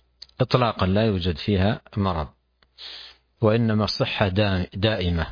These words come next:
وعافية مستمرة، لا سقم. يا-، يأكل الإنسان من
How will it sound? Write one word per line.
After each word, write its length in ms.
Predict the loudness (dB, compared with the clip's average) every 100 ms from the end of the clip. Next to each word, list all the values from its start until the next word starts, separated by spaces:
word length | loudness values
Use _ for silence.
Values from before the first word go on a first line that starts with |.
| -2
وعافية 460 | 0 0 0 -2 -2
مستمرة، 760 | -2 -4 -4 -2 -2 -2 -6 -8 _ _ -20 _ _ _ -2
لا 160 | 0
سقم. 440 | 0 -2 -2 -2 -4 -8 _ _ _ _ _ _ _ _ -4
يا-، 320 | 0 0 2
يأكل 440 | 2 0 0 -2
الإنسان 460 | 0 0 0 0 0
من 240 | 0 0